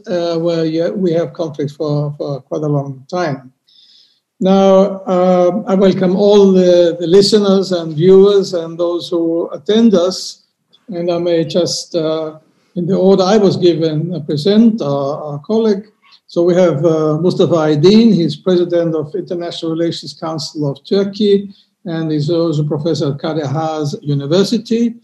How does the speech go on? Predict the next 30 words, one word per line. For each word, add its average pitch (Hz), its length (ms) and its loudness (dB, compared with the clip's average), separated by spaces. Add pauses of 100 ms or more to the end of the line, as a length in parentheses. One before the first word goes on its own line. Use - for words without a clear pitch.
(280)
Thank 156 200 -8
you 160 140 -2
for 156 220 -6
joining 185 420 4
us. - 260 -6
We 147 80 -2
have 151 200 -2
Dimitris 180 640 -2 (320)
Triantafylou. 208 840 0 (400)
He 175 320 4
is 156 140 2
a 170 220 2
director 202 500 2
of 165 140 -2
the 156 80 -6
Center 165 440 -4
for 156 240 -4
International 156 720 -6
European 156 720 -2
Studies, 143 640 -6 (280)
Kadir 143 240 -6
Has 135 300 -4
University. 214 960 0 (260)
He's 170 200 -8
a 151 460 0
<coughs> 196 40 -10
organizer, 190 880 2 (420)
uh, 170 300 -2
of 165 300 -8
that 165 260 -4